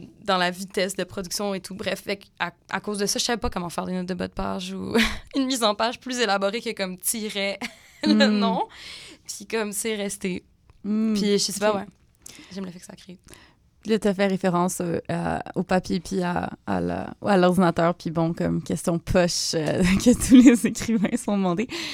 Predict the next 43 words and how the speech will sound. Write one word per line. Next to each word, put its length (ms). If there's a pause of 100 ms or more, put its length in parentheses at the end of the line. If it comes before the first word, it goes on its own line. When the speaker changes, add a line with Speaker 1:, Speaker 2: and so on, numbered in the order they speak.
(160)
Speaker 2:
Mais 120
pour 120
vrai, 160
toi, 160
quand 140
t'écris, 420
t'écris 380
sur 180
l'ordinateur. 680
C'est 120
Speaker 1:
Ah, 40
Speaker 2:
quoi 100
Speaker 1:
ouais, 60
Speaker 2:
qui 60
Speaker 1:
ouais. 60
Speaker 2:
te 80
laisse 120
le 100
mieux 340
respecter 500
ton 160
flow 320
de, 120
Speaker 1:
Ouais. 240 (680)
Speaker 2:
d'idées ? 440
C'est 240
par 200
le 240 (300)
Speaker 1:
Moi, 140
c'est 220
l'ordi, 500
big 240
time. 480 (160)
Je 120
suis 280
une 80
enfant 540
de 100
l'Internet, 800
mille 120
neuf 100
cent 100
quatre-vingt-dix-huit. 640